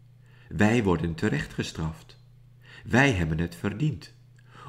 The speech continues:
omdat wij werkelijk kwaad gedaan hebben. Maar deze mens heeft niets onbehoorlijks gedaan." Toen wendde hij zich tot Jezus en vroeg op zachte,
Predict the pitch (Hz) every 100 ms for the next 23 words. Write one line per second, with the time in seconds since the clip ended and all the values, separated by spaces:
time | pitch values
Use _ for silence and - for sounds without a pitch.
0 | - 104 107 101 95 90 165 160 123 101
1 | 98 87 82 - 80 80 78 80 78 -
2 | - - - - - - - - - 80
3 | 78 98 135 156 127 95 95 107 - -
4 | - - - 82 78 87 117 160 - -
5 | - 143 139 127 151 156 - - - 80
6 | 80 - - - - - - - - -
7 | - - - - - - - - - -
8 | - - - - - - - 120 117 113
9 | 110 104 90 90 92 90 - 87 - 85
10 | 80 82 80 - 85 - 104 - - -
11 | - - - - - 113